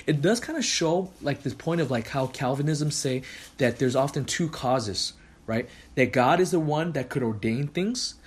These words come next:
but God sometimes use secondary means of other people, um, both bad people and good people, f-, to accomplish his ends, right? Does that make sense? Um,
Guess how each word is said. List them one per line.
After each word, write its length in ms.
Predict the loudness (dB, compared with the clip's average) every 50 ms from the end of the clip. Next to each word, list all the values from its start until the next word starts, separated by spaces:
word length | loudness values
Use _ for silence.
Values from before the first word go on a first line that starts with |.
| -20 -12 -6
but 100 | -4 0
God 240 | 2 2 2 2 0
sometimes 340 | -2 -4 -2 -2 -2 -2 -2
use 160 | -4 -4 -2
secondary 580 | -2 -2 -2 -2 0 0 0 2 0 0 0
means 520 | -2 -2 -4 -4 -4 -4 -6 -8 -8 -10 -10 -12 -18 -20 -20 -12 -4 -2
of 160 | -2 0 0
other 220 | 0 2 2 0
people, 640 | 0 -2 -4 -4 -4 -4 -2 0 0 0 -2 -4 -8 -16 -20 -20 -20 -20 -16 -8 -4
um, 280 | -2 -2 0 -2 -2 0
both 360 | 2 2 2 2 0 -4 -14 -18 -20 -20 -8 -2
bad 280 | 0 2 2 2 0 0
people 320 | -4 -4 -2 -2 -2 -2
and 220 | 0 -2 0 0 0
good 200 | 0 -2 -2 -2
people, 440 | -6 -8 -6 -4 -4 -4 -4 -6 -12 -20 -20
f-, 160 | -20 -16 -8 -2
to 160 | 0 0 0
accomplish 560 | 0 -4 -6 -6 -6 -4 -2 -2 -2 -2 -2
his 180 | -4 -6 -6 -8
ends, 500 | -8 -6 -6 -6 -8 -10 -12 -14 -14 -14 -18 -20 -14 -10
right? 160 | -10 -8 -6
Does 120 | -6 -6
that 80 | -6 -6
make 140 | -6 -6 -6
sense? 300 | -6 -6 -6 -8 -8 -12 -14 -18 -20 -20 -20 -16 -8 -4
Um, 360 | 0 0 0 0 0 -4 -8